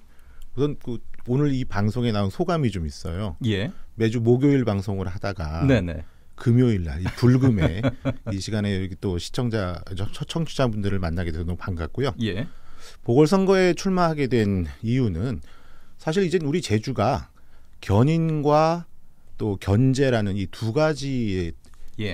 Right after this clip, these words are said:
Speaker 1: 그 의미를 두고
Speaker 2: 예.
Speaker 1: 이번 선거를 치러야 된다는 생각을 갖게 되었습니다.
Speaker 2: 음.
Speaker 1: 우선 이제 견제를 먼저 말씀을 드리면은
Speaker 2: 예.
Speaker 1: 어떤 그 정치적인 세력들이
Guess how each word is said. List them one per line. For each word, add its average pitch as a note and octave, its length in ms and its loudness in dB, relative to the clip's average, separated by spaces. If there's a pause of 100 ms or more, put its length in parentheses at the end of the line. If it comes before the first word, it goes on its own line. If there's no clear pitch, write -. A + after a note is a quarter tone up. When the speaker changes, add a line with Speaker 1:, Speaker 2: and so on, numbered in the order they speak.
Speaker 1:
그 E2+ 240 -6
의미를 C3 580 4
두고 G#2+ 600 -2
Speaker 2:
예. F#2+ 240 -6
Speaker 1:
이번 B2 200 0
선거를 C#3+ 840 0
치러야 C#3+ 340 -4
된다는 G2 420 -4
생각을 G#2 340 -6
갖게 - 240 -10
되었습니다. D#2 560 -8
Speaker 2:
음. E2+ 640 -4 (260)
Speaker 1:
우선 C#3+ 180 -2
이제 D#3 140 -2
견제를 D#3+ 500 6
먼저 A2 260 2
말씀을 F2 420 -4 (120)
드리면은 E2+ 640 -4
Speaker 2:
예. F2 160 -2 (460)
Speaker 1:
어떤 D#3+ 260 -4
그 D3+ 160 0
정치적인 C#3+ 600 0
세력들이 A#2 760 -4